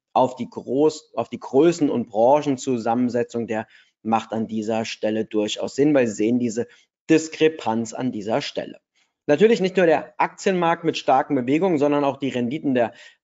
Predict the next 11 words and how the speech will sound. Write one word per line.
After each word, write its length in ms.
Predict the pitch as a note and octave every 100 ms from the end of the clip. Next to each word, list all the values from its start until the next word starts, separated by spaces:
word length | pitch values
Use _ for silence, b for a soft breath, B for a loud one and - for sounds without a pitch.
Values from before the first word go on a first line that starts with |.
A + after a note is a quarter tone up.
| _
Anleihen, 520 | C3+ F#3 E3+ D#3 D3
hier 140 | C#3+
mal 160 | C#3+ C3+
exemplarisch 880 | B2+ - A#2 A2+ A2+ D3 D3+ C#3+ -
die 260 | C3 A#2+
Zinsstrukturkurve 920 | A#2 C#3+ D3 C3+ A#2+ - D#3 D#3 C#3+ -
für 160 | C3
deutsche 340 | B2 A#2+ A#2 G2
Staatsanleihen. 720 | - D3+ D#3 D3+ C#3 C3+ C3+
Auf 100 | A2+
der 200 | A#2+